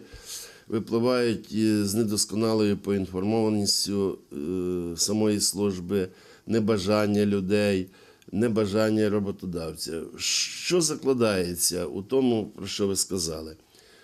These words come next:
По-перше, нагадування самому, в першу чергу, працівнику, що він повинен знати, що він підконтрольний з боку і обласного центру зайнятості, і республіканського центру зайнятості,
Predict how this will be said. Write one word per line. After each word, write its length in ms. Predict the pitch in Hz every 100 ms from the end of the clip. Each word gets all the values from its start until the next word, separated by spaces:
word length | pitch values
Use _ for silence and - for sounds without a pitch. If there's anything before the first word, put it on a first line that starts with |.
| _
По-перше, 480 | 113 107 165 156 135
нагадування 640 | 127 135 143 135 131 123
самому, 420 | - 123 123 123
в 40 | 107
першу 300 | 107 104 -
чергу, 280 | 110 107 104
працівнику, 840 | 95 92 101 98 98 101 127 139 - _ -
що 280 | - - 104 107 78 82 104
він 180 | 110 101
повинен 280 | 98 98
знати, 260 | 98 110 104
що 100 | 107
він 120 | 104
підконтрольний 840 | 101 87 101 87 90 92 92 113 120
з 80 | 92
боку 480 | 98 92 95 90 - - - - -
і 120 | 92
обласного 480 | 90 90 - 98 101
центру 400 | 113 113 104 117
зайнятості, 840 | 113 127 127 120 117 - - 117
і 180 | - 104
республіканського 880 | 95 - 90 92 95 95 92 107 104
центру 380 | 110 110 104
зайнятості, 840 | 117 117 123 117 117 117 - 120